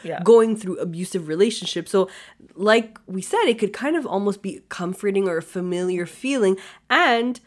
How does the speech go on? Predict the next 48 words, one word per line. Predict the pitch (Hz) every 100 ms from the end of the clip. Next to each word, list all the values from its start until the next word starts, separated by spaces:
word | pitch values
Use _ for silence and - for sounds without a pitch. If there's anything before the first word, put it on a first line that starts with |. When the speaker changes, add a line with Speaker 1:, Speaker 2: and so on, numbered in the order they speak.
| _
Speaker 2:
you | 190 196
tend | 190 - 254 254
to, | - -
I | 202
feel | 233 226
like | 220
you | 196
tend | 214 202
to | 196 180 -
empathize | 226 240 233 180 170 170
more | 185 185
with | 170 175
the | 175
person | - 262 247 196
because | 185 196 175 - - - _ _ _ _ _ -
you've | 190 208 165
been | 190 220 220
through | 196 190
it | 175
before, | 180 - 285 262 214
and | 185 185
you | 170
kind | 202 214
of, | 196 185
like, | 175 -
for |
example, | 240 254 247 208
if | 240
it |
was | 214 202
your | 180
parents | - 208 202 180 175 -
who, | 185 165 - - - 170
um, | 165 156 156 - -
abused | 151 151 175 170 165
you | 170
when | 165
you | 170
were | 165
Speaker 1:
Mm-hmm. | 170
Speaker 2:
young, | 226 254 196 214 226 - _ _ -
you | 196 190
always | 196 233 233
see | 220
your | 202
parents | 196 208 190 180
as, | 185 180
like, | 190